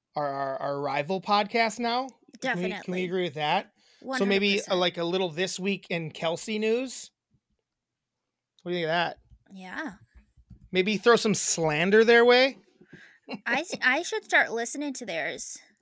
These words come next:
Speaker 1: No.
Speaker 2: Okay.
Speaker 1: We don't listen to theirs.
Speaker 2: All right.
Speaker 1: We can't give them numbers, Tara.
Speaker 2: No.
Speaker 1: Listen to ours twice.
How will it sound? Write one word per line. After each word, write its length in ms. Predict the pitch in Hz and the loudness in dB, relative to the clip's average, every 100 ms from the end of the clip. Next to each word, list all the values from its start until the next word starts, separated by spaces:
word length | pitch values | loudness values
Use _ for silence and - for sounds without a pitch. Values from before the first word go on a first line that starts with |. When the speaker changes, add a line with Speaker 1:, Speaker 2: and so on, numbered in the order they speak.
| _ _ _ | _ _ _
Speaker 1:
No. 320 | - 165 127 - _ _ _ _ - | -4 -4 -4 -8 _ _ _ _ -18
Speaker 2:
Okay. 200 | 208 151 | -10 -6
Speaker 1:
We 60 | |
don't 160 | 160 131 | -6 -8
listen 260 | 117 - 120 | -14 -18 -18
to 60 | |
theirs. 400 | 107 104 104 - _ - | -18 -18 -18 -20 _ -14
Speaker 2:
All 80 | 202 | -12
right. 240 | 202 123 _ _ _ _ - _ _ _ | -10 -14 _ _ _ _ -20 _ _ _
Speaker 1:
We 100 | 156 | -16
can't 260 | - 226 165 | 0 0 0
give 120 | 156 | -4
them 200 | 156 139 | -4 -6
numbers, 340 | 123 127 127 | -10 -10 -10
Tara. 380 | - 143 190 226 - - - | -8 -2 -2 -4 -12 -20 -14
Speaker 2:
No. 500 | 233 214 190 185 202 196 | -12 -10 -10 -12 -14 -6
Speaker 1:
Listen 240 | 196 202 214 | -4 0 2
to 60 | |
ours 240 | 214 226 - | 6 6 4
twice. 720 | - 226 294 131 - - - | -2 -2 -2 -6 -14 -16 -18